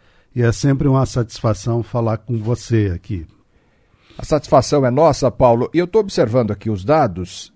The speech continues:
Speaker 2: O acumulado em doze meses até julho deste ano, do ano passado até julho deste ano, fechando os doze meses,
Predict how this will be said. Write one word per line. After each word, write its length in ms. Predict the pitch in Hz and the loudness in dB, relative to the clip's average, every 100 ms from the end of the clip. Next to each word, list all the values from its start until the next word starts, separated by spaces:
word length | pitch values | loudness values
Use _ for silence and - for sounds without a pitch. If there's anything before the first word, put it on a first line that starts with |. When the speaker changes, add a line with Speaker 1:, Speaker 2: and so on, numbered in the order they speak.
| - | -6
Speaker 2:
O 80 | 190 | -6
acumulado 760 | 233 220 127 117 107 78 - 110 | -4 -2 2 4 2 0 -8 -4
em 140 | 107 | -2
doze 280 | 113 113 92 | -2 -2 0
meses 480 | 101 165 120 78 87 | 2 2 2 -2 -8
até 240 | - 123 | -4 -4
julho 520 | 82 131 196 117 90 - _ _ _ _ _ _ _ - | 0 4 4 2 -2 -8 _ _ _ _ _ _ _ -8
deste 320 | 98 95 - | -6 -4 2
ano, 420 | 139 131 151 185 - _ _ _ - - | 4 4 4 0 -2 _ _ _ -20 -10
do 160 | 95 101 | -4 -2
ano 100 | 95 | -2
passado 540 | 104 95 92 87 85 | -4 -2 -2 -2 -4
até 240 | 85 107 | -4 -4
julho 460 | 87 101 101 90 85 - | -4 -2 -2 -4 -6 -6
deste 300 | 98 95 101 | -6 -6 -4
ano, 180 | 95 87 | -4 -2
fechando 480 | 117 95 - 98 104 | -4 -4 -4 -6 -6
os 80 | |
doze 300 | 87 120 117 | -2 -2 0
meses, 640 | 143 135 156 127 180 - | 4 6 6 2 -2 -4